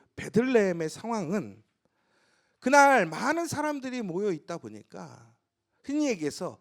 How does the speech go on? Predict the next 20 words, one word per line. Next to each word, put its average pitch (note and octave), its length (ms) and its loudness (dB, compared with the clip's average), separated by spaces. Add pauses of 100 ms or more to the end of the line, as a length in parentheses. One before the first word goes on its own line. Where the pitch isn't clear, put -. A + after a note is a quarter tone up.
(320)
여관이라는 A#3 1000 -2 (220)
혹은 G#3 200 -2
우리가 G#3 380 -4
투숙하고 A#3 920 -10
사-, - 260 -18 (120)
잘 E3+ 240 -4
수 F#3 200 -10
있는 F3+ 460 -8 (400)
방들이 G#3 540 -8
다 A#3 440 -4 (460)
매진되었다라는 - 1000 -14
거예요. - 200 -20 (1200)
그러다 E4 240 10
보니까 G#3 560 4
아주 A3 220 -2
급한 - 380 -6
순간이 C4+ 380 -4
왔음에도 G3+ 460 -4
불구하고 D#3+ 420 -10
예수님이 D#3+ 840 -8